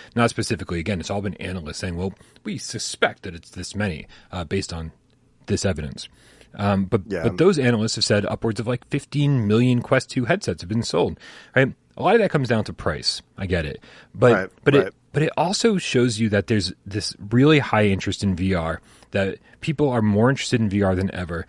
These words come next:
Speaker 1: And I think that it's not, it's, it won't just be people for the first time jumping into P S V R two, uh, that have always been curious about V R.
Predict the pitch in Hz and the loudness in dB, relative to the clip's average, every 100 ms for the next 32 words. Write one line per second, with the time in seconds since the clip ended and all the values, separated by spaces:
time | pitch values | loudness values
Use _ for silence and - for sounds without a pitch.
0 | - - 107 107 - 175 208 123 101 - | -14 -8 0 0 2 0 4 4 4 2
1 | _ _ _ _ _ _ - 127 - 123 | _ _ _ _ _ _ -2 -2 0 2
2 | 151 190 - _ _ _ _ _ _ _ | 2 2 -4 _ _ _ _ _ _ _
3 | _ _ _ _ _ _ - - 123 - | _ _ _ _ _ _ -8 -4 -2 -4
4 | _ - - - 131 110 135 202 - 113 | _ -20 -14 -4 -4 2 2 2 -2 -10
5 | 101 123 117 - 90 107 - - 107 104 | -2 0 0 -4 -4 -4 -4 -6 -4 -4
6 | - 90 92 101 98 - 104 95 90 95 | -6 -10 -6 -2 -2 -2 -2 0 0 -2
7 | 90 95 90 87 85 90 82 - 104 - | -2 -2 -2 -4 -4 -4 -6 -2 -2 0
8 | 98 92 - 107 85 - - - - 90 | 2 0 2 -2 -2 -6 -20 -14 -8 -6
9 | 87 78 - _ - 113 95 95 107 104 | -6 -8 -14 _ 0 2 2 0 0 0
10 | 95 - 117 107 95 82 87 80 52 | -4 4 4 4 0 0 -4 -6 -8